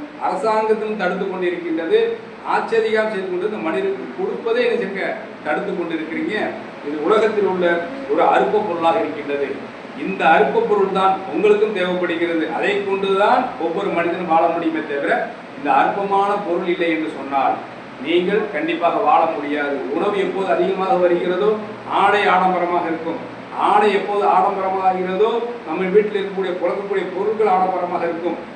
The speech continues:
நம்முடைய வீட்டில் இருக்க பொருள்கள் என்னைக்கு ஆடம்பரமாக இருந்தோ நம்ம வீடுகளில் நாலஞ்சு பைக்குகளும் அஞ்சாறு கார்களும் இது கண்டிப்பாக நம்ம வீட்டில் நிற்கும். இது அனைத்துமே ஒரு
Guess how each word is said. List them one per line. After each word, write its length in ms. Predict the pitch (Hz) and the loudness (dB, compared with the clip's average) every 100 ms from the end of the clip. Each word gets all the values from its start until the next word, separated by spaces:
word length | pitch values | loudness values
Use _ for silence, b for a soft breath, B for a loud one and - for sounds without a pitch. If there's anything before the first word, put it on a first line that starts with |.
| - | -10
நம்முடைய 300 | 147 185 180 170 | -6 -2 0 2
வீட்டில் 280 | - - 208 | 0 2 2
இருக்க 180 | 202 185 170 | 2 -2 -2
பொருள்கள் 380 | 185 226 220 180 | 0 2 2 2
என்னைக்கு 240 | 185 175 170 - - | 0 0 -2 2 2
ஆடம்பரமாக 480 | 185 175 175 165 156 | 2 0 0 0 -2
இருந்தோ 240 | 147 170 240 - - - | -4 -4 -4 -4 -10 -6
நம்ம 120 | 156 170 | -4 6
வீடுகளில் 460 | 214 190 180 180 160 | 6 6 2 2 2
நாலஞ்சு 380 | 170 170 165 160 156 | 2 0 -2 -6 -4
பைக்குகளும் 520 | 175 190 180 180 185 170 | -2 -2 0 0 -2 -4
அஞ்சாறு 340 | 160 160 156 - 151 | -2 0 0 -2 0
கார்களும் 500 | 170 190 180 180 180 - - - - | 2 2 0 -2 -4 -8 -14 -14 -8
இது 120 | 156 156 | -6 -4
கண்டிப்பாக 460 | 160 170 160 151 | -4 -2 -2 -2
நம்ம 180 | 175 151 151 | -2 -4 -6
வீட்டில் 240 | 151 135 | -6 -8
நிற்கும். 280 | 127 139 123 | -8 -10 -10
இது 260 | 127 131 135 | -8 -6 -4
அனைத்துமே 480 | 151 190 190 180 185 175 - - - - - - 123 | -2 -2 0 2 2 0 -4 -10 -14 -16 -18 -16 -4
ஒரு 140 | 156 | 0